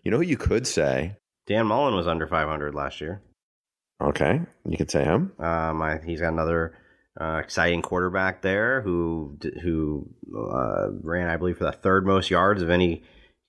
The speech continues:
Speaker 2: uh, S E C quarterback.
Speaker 1: Yes, if college football fans are still playing that fantasy game that we were, you know, signed up for a couple of years ago, go with Nick Fitzgerald.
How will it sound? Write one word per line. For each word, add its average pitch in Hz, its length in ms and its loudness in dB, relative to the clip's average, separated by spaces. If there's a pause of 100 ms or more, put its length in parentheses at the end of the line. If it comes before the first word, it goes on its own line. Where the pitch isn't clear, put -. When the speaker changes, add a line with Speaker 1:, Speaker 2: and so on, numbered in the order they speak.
(140)
Speaker 2:
uh, - 40 -4
S 78 340 0
E 98 60 2
C 90 160 0
quarterback. 98 560 0 (180)
Speaker 1:
Yes, 104 300 2
if 104 140 0
college 104 260 2
football 101 220 2
fans 82 240 2
are 80 40 4
still 90 220 0
playing 87 240 2
that 80 140 4
fantasy 80 440 2
game 82 260 2
that 67 140 4
we 78 140 2
were, 78 320 0 (120)
you 92 100 0
know, 76 80 2
signed 80 320 2
up 87 120 0
for 98 160 0
a 85 40 -2
couple - 240 0
of 90 60 2
years 87 200 2
ago, 90 320 2 (300)
go 82 160 0
with 85 100 2
Nick 80 160 2
Fitzgerald. 67 640 0